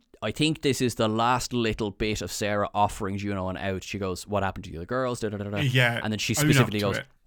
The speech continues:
Speaker 1: "And Beth?"
Speaker 2: Yep.
Speaker 1: Yeah, Beth gone, "And you saw her die?" And I don't know,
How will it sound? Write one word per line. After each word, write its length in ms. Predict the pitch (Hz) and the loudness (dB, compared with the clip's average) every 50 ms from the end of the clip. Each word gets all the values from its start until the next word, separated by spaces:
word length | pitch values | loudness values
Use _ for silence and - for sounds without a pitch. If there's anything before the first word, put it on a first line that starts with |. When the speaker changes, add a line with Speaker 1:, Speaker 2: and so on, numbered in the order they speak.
| _ _ | _ _
Speaker 1:
"And 240 | 120 113 107 98 - | 2 2 2 0 0
Beth?" 300 | - 110 135 156 - - - - _ _ - | -2 -2 -2 -2 -4 -8 -16 -20 _ _ -10
Speaker 2:
Yep. 300 | - 117 107 - - - - _ | -4 -2 -2 -2 -4 -8 -18 _
Speaker 1:
Yeah, 220 | - 107 98 92 90 | -6 -4 -4 -4 -2
Beth 260 | - 113 104 - - | 0 -2 -2 -2 -4
gone, 220 | - 98 92 - - _ - | -4 -6 -6 -6 -10 _ -6
"And 160 | 113 107 101 | -6 -4 -4
you 100 | 101 95 | -4 -4
saw 220 | - - 113 113 104 | -2 0 2 2 2
her 120 | 120 113 | 2 2
die?" 360 | 104 113 110 127 151 165 - _ _ _ _ _ _ _ _ _ _ _ _ - | 2 2 2 0 0 -2 -4 _ _ _ _ _ _ _ _ _ _ _ _ -6
And 220 | 101 104 104 - - - - - - - - - | -4 -4 -2 -4 -4 -6 -6 -6 -6 -6 -2 0
I 80 | 143 | 2
don't 100 | 135 160 | 2 2
know, 160 | 170 170 160 | 2 0 0